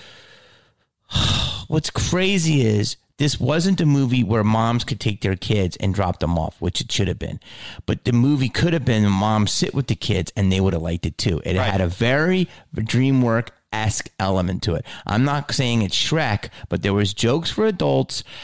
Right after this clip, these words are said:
Speaker 1: and jokes for kids and visuals for the whole family.
Speaker 2: Right.
Speaker 1: And it was very much, like, babysitter friendly, as they say.
Speaker 2: Right.
Speaker 1: And then we have this, and we're doing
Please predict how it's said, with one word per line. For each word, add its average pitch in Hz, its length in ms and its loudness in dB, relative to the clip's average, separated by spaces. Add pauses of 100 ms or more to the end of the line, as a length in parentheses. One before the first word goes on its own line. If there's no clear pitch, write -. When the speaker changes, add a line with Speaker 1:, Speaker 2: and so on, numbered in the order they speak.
(220)
Speaker 1:
and 117 240 2
jokes 110 320 0
for 107 160 0
kids 90 480 -2
and 107 160 2
visuals 107 580 2
for 101 120 -2
the 90 120 0
whole 87 180 0
family. 76 500 -8 (100)
Speaker 2:
Right. 92 160 -6 (260)
Speaker 1:
And 104 440 0
it 95 80 0
was 95 160 0
very 127 420 0
much, 135 260 2
like, 110 200 -2
babysitter 120 580 0
friendly, 98 380 2
as 82 160 -4
they 82 160 -6
say. - 320 -10 (120)
Speaker 2:
Right. 90 200 -10 (180)
Speaker 1:
And 117 300 2
then 110 340 2
we 113 220 2
have 147 600 0
this, 107 440 0 (500)
and 131 200 4
we're 117 100 4
doing 175 580 4